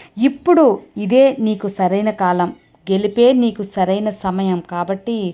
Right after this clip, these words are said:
ప్రయత్నాన్ని ఆపకు, నమ్మకాన్ని వీడవకు. కష్టపడి ప్రయత్నించు తల్లి. ధైర్యం, పోరాటం అంతా నీకు విజయమే.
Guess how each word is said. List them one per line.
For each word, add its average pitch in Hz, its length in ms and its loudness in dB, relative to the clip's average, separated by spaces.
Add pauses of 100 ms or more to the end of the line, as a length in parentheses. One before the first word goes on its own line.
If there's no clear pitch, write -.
(360)
ప్రయత్నాన్ని 196 680 -2
ఆపకు, 180 500 -4
నమ్మకాన్ని 190 680 -2
వీడవకు. 185 580 -4 (420)
కష్టపడి 208 540 -2
ప్రయత్నించు 202 560 -4
తల్లి. 214 400 -6 (480)
ధైర్యం, 247 600 2
పోరాటం 247 760 2 (560)
అంతా 226 440 -6
నీకు 220 300 -2
విజయమే. 196 560 -4